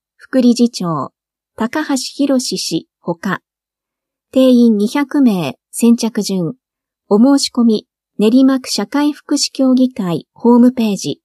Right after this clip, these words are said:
または電話で、練馬ボランティア地域福祉推進センター、電話三九九四の零二零八番へ。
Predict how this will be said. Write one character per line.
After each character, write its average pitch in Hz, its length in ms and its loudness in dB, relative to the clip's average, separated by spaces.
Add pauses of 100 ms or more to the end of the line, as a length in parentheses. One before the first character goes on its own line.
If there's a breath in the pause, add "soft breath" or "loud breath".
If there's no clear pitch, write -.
(320)
ま 220 140 -2
た 277 160 -2
は 226 100 0
電 220 240 0
話 214 140 0
で、 214 180 -2 (540)
練 220 120 2 (160)
馬 226 200 2
ボ 202 160 -2
ラ 269 160 2
ン 262 120 2
テ 220 120 -6
ィ 175 120 -2
ア 160 140 -6 (120)
地 269 220 0
域 285 220 -2
福 - 240 -8
祉 277 120 -2
推 262 280 2
進 254 260 2
セ 247 200 0
ン 220 80 -2
タ 160 420 -10 (380)
ー、 208 40 -8
電 214 240 0
話 202 200 0 (300)
三 294 340 0
九 311 260 0
九 226 300 2
四 214 380 -2
の 165 220 -4 (140)
零 262 320 2
二 247 300 4
零 202 180 0
八 262 280 -4
番 190 260 -4
へ。 147 160 -12